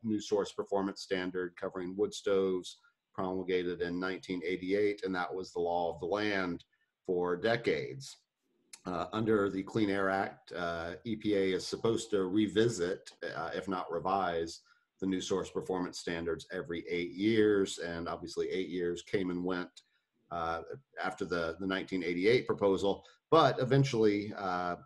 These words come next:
E P A did have a, a new proposal that they published in twenty fourteen.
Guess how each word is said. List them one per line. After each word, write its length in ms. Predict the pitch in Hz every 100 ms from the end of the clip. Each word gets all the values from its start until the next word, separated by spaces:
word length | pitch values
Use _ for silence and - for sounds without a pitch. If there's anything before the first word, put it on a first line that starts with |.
| -
E 100 | 110
P 160 | 107
A 160 | 104 95
did 460 | 90 107 104 95 92
have 400 | 98 92 87 82 - 87
a, 380 | 87 85 85 82
a 140 | 85 85
new 240 | 104 113
proposal 680 | - - 98 90 98 87 82
that 60 | 90
they 140 | 92
published 520 | 92 98 90 90 - 87
in 260 | 85 82
twenty 340 | 80 98 90 87
fourteen. 920 | - 90 - - 113 120 120 117